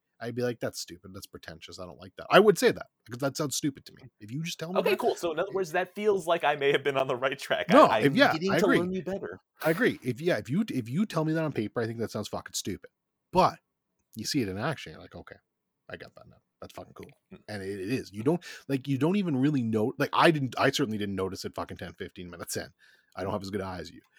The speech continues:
Speaker 1: It took me that fucking half an hour, <laughs> forty minutes in. I'm like, "Oh shit, okay, you're fucking around with me now." <laughs> Like, I see what you're doing here. The, the, the, the biggest reservation I have for watching this fucking movie is that I watched it on Crave, which is fucking terrible streaming quality.
Speaker 2: Yeah.
Speaker 1: So unfortunately,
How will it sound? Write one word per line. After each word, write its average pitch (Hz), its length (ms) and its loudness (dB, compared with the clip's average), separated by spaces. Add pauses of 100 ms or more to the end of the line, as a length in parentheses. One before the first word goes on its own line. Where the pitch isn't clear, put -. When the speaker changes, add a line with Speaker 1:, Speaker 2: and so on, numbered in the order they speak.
(140)
Speaker 1:
It 110 160 0
took 135 180 4
me 127 240 4
that 104 220 -2
fucking 107 300 -4
half 104 240 -6
an 107 80 -8
hour, 101 140 -4
<laughs> - 120 -10
forty 107 240 -4
minutes 95 220 -10
in. 107 80 -2
I'm 85 60 -8
like, 92 100 -8
"Oh 107 140 4
shit, 101 180 -4
okay, 95 200 -10
you're 95 140 -12
fucking 123 280 -6
around 98 240 -4
with - 180 -18
me 80 180 -20
now." 104 220 -14
<laughs> - 40 -10
Like, 104 360 -10
I 143 200 -10
see 139 160 -4
what 113 140 -6
you're 92 80 -12
doing 127 220 -6
here. - 140 -18 (320)
The, - 120 -10 (140)
the, 143 160 0
the, 147 160 -6
the 147 120 0
biggest 190 280 4
reservation 151 500 2
I 104 40 -4
have 151 260 0
for 135 100 -4
watching 117 320 -4
this 101 120 -8
fucking 110 280 -8
movie 135 240 -2
is 98 100 -4
that 101 80 -4
I 101 40 -2
watched 120 340 -2
it 107 40 -10
on 82 100 -12
Crave, 113 420 -4
which 90 180 -12
is - 120 -12
fucking - 720 0
terrible 123 440 -4
streaming 98 380 -8
quality. - 480 -14
Speaker 2:
Yeah. - 560 -12
Speaker 1:
So 123 220 -2
unfortunately, 123 800 0